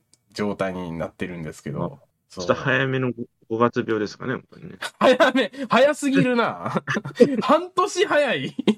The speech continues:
Speaker 1: <laughs> 半年早いな。うん。
Speaker 2: ちょっと流行先取りしてね、ちょっと
Speaker 1: 先取りしすぎてるけどな、
Speaker 2: 早めに。
Speaker 1: それは。あ、そんな中、なんかね、そう、カフェ吉先輩がなんか、今日、外出してたらしいんで。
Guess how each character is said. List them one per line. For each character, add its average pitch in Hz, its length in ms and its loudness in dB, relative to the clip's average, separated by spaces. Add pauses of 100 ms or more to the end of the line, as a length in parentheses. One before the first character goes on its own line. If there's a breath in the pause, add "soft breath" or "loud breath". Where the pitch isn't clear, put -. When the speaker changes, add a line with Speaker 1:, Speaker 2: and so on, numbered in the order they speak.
Speaker 1:
<laughs> 320 340 0
半 294 260 2
年 311 300 0
早 269 280 0
い 98 100 -12
な。 87 280 -6
う 69 60 -8 (460)
ん。 - 40 -16
Speaker 2:
ち - 80 -4
ょ - 20 -12
っ - 20 -18
と 104 140 4
流 131 260 6
行 131 160 4
先 123 260 0
取 117 120 6
り 117 80 2
し - 80 -12
て 139 80 -2
ね、 196 240 -2
ち - 80 -4
ょ - 20 -2
っ - 40 -10
と - 100 0
Speaker 1:
先 269 260 0
取 262 180 4
り 240 60 4
し - 220 2
す 277 100 -2
ぎ 247 140 -8
て 247 120 -2
る 240 120 -4
け - 100 -2
ど - 140 -12
な、 92 100 -4
Speaker 2:
早 - 140 -2
め 101 60 -6
に。 113 60 -10
Speaker 1:
そ 98 160 -4
れ 82 120 -4
は。 73 240 -6 (320)
あ、 98 100 0
そ 185 160 0
ん 202 80 0
な 196 140 2
中、 135 260 -2
な 101 120 -6
ん 101 120 -4
か 82 160 -4
ね、 98 380 -2
そ 67 580 -8
う、 - 60 -20
カ - 60 -16
フ 147 100 0
ェ - 20 -4
吉 139 240 -6
先 123 260 -2
輩 113 220 0
が 107 140 -2
な 107 80 -4
ん 104 100 -4
か、 - 320 -8 (340)
今 85 300 -8
日、 - 60 -18 (340)
外 117 260 0
出 113 220 -4
し - 80 -10
て 117 100 -2
た 107 160 -2
ら 107 140 -4
し 92 240 -4
い 78 40 -6
ん 69 120 -10
で。 58 240 -8